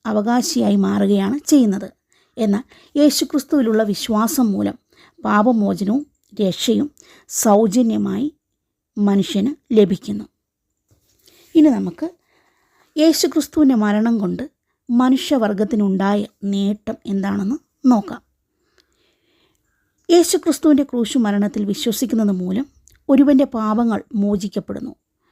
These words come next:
നരകത്തിന് യോഗ്യനായ മനുഷ്യനെ യേശുവിലുള്ള വിശ്വാസം മൂലം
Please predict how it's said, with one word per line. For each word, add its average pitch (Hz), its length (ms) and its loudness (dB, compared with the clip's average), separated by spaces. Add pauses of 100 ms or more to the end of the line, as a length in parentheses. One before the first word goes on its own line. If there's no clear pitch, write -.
(320)
നരകത്തിന് 269 600 2
യോഗ്യനായ 214 480 0
മനുഷ്യനെ 196 540 -4 (500)
യേശുവിലുള്ള 269 640 2
വിശ്വാസം 214 560 -2
മൂലം 208 300 -4